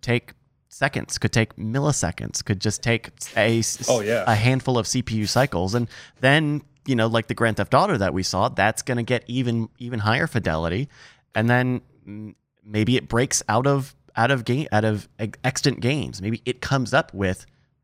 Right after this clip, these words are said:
Speaker 1: Grand Theft Auto seven or what have you. It, it
Speaker 2: Mm-hmm.
Speaker 1: finds its own new thing to generate.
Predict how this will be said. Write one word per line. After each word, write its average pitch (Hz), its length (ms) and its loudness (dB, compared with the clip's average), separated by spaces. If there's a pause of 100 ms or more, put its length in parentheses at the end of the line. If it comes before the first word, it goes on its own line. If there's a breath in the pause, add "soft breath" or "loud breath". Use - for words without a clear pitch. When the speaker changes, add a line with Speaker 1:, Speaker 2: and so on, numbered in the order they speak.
(160)
Speaker 1:
Grand 107 240 2
Theft 101 180 -2
Auto 87 240 0
seven 78 600 -2
or 92 320 0
what 101 300 -2
have 95 260 0
you. - 140 -6
It, 104 220 0 (300 loud breath)
it 139 160 2
Speaker 2:
Mm-hmm. 123 80 -4
Speaker 1:
finds 135 300 4
its 123 120 -2
own 131 380 2
new 135 160 4
thing 123 340 -2
to 101 100 0
generate. 90 540 0